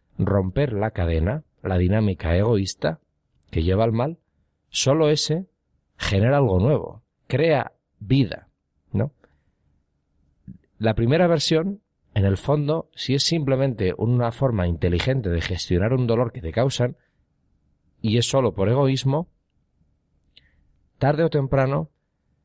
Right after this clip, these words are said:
volverá a generar mal, ¿no? Porque el, la raíz no es el amor. En el caso del perdón de Jesús,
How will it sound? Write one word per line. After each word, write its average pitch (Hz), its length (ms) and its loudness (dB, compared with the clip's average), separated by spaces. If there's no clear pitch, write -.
volverá 101 480 2
a 139 40 -2
generar 110 400 2
mal, 98 320 0
¿no? 131 200 -6
Porque 101 360 0
el, 95 340 2
la 101 120 2
raíz 110 500 0
no 117 120 0
es 120 120 -4
el 104 100 0
amor. 87 340 -2
En 101 120 2
el 98 120 0
caso 151 300 0
del 127 120 0
perdón 123 280 0
de 117 60 0
Jesús, 135 440 -2